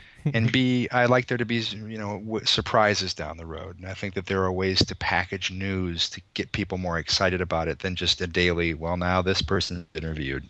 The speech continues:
now this person's interviewed." And so w-, what I decided to do with the Facebook page for the book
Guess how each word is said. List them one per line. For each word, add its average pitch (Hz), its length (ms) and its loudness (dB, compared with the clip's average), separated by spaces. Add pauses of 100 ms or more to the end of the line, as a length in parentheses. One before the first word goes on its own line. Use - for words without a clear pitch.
now 85 280 2
this 90 200 4
person's 80 380 0
interviewed." 73 420 -6 (560)
And 95 320 4
so 95 320 4 (460)
w-, 107 240 -2 (580)
what 117 240 4
I 113 80 4
decided 104 440 2
to - 80 -4
do 98 480 -6 (300)
with 104 380 -4
the 90 360 2 (580)
Facebook 101 520 0
page 90 280 -2
for - 120 -8
the 82 100 -4
book 101 520 2